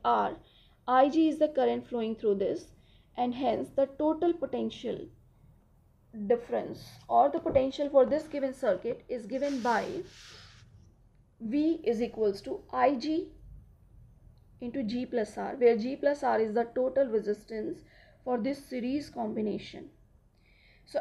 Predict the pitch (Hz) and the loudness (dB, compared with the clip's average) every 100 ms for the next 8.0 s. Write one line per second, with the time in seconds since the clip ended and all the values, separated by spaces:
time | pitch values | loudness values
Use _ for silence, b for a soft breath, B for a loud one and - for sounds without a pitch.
0 | - - 285 302 320 - - 277 277 302 | 0 4 4 4 2 2 4 4 2 2
1 | 294 320 - _ - _ - 226 262 247 | 2 2 -2 _ -20 _ -12 -8 -4 2
2 | 233 233 247 240 226 - 240 247 240 247 | 4 4 4 2 2 0 2 6 6 4
3 | - - 240 226 226 214 - B B B | -4 2 2 2 -2 -6 -8 B B B
4 | B B 247 226 254 - 294 277 277 - | B B -8 -4 -6 0 6 6 4 -4
5 | 277 269 277 - - 233 240 247 269 311 | -2 -2 -2 -4 -4 -2 2 0 0 -2
6 | 294 277 277 269 277 - 233 - 226 269 | -2 0 0 -2 -6 -12 -8 0 0 0
7 | 302 277 269 262 247 233 240 - 240 247 | 0 0 0 2 2 2 -2 -4 -8 -8